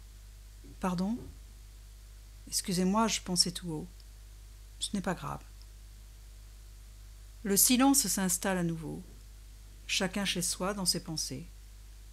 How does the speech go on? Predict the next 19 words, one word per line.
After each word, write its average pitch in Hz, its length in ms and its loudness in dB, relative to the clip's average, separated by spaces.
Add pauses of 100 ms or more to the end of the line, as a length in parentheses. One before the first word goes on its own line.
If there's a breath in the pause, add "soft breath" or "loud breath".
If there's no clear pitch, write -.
(540)
Elle 170 120 4
regarde 185 400 6
le 175 120 8
rouge 185 320 4
de 175 100 0
ses 170 280 6
ongles 180 240 2
vernis, 160 500 0 (680)
lui 170 360 2 (140)
le 170 120 2
vide 165 300 -2
qui - 180 -4
l'habite. 160 500 -6 (1300)
La 185 100 8
lumière 208 420 8
blême 202 380 8
des 175 100 8
néons 185 360 6
fluorescents 180 720 4